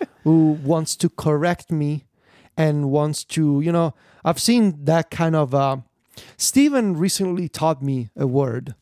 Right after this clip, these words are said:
that I've been searching for, for a while. Whataboutism, right? I think it, it really, it's, it's a really useful word because it describes a lot of people on Twitter.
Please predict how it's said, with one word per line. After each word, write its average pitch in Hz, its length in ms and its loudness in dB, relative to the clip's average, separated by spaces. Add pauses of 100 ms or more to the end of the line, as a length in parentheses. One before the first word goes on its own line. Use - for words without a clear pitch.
(160)
that 143 180 0
I've 135 140 -2
been 135 340 0 (560)
searching 165 420 0
for, 120 360 -2 (180)
for 165 200 0
a 139 100 0
while. 127 420 -2 (260)
Whataboutism, 143 1040 -2 (420)
right? 160 300 0 (180)
I 165 100 0
think 196 240 0
it, 175 180 2
it 175 120 2
really, 175 360 2
it's, - 280 -4
it's 185 200 -2
a 156 60 0
really 185 200 0
useful 156 500 -2
word 143 300 -2
because 139 220 -4
it 139 80 -8
describes 139 440 -2
a 143 40 0
lot 135 180 0
of 135 80 -10
people 135 260 -2
on 120 100 -2
Twitter. 120 380 -4